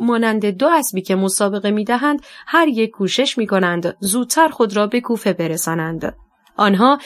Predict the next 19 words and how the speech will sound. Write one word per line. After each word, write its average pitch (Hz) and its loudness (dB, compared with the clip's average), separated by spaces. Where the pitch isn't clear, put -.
سلسلهٔ 208 2
بنی 190 2
عباس 196 0
را 196 4
نابود 190 0
می‌کنند 220 2
و 320 2
یک 311 4
نفر 247 4
از 196 4
آنها 185 0
را 180 0
باقی 175 0
نمی‌گذارند.» 160 -4
در 214 4
اینجا 277 2
شیخ - 0
علی 208 2
دوانی 196 0